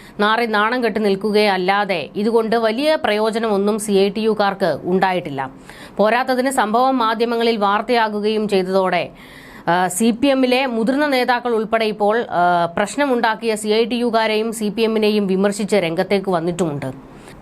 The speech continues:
തെരഞ്ഞെടുപ്പ് അടുത്ത് വരികയാണ്. അതുകൊണ്ട് ഇത്തരത്തിലുള്ള പ്രതിസന്ധികൾ ഉണ്ടാക്കരുതെന്നും ജനങ്ങളിൽ,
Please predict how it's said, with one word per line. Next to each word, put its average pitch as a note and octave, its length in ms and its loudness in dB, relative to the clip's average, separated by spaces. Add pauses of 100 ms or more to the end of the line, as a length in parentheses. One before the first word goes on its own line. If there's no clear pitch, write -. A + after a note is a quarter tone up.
തെരഞ്ഞെടുപ്പ് C4+ 380 2
അടുത്ത് C4+ 180 0
വരികയാണ്. A3+ 580 2
അതുകൊണ്ട് A3+ 340 2
ഇത്തരത്തിലുള്ള C#4 480 0
പ്രതിസന്ധികൾ B3 640 0
ഉണ്ടാക്കരുതെന്നും G#3+ 840 0 (200)
ജനങ്ങളിൽ, B3 640 2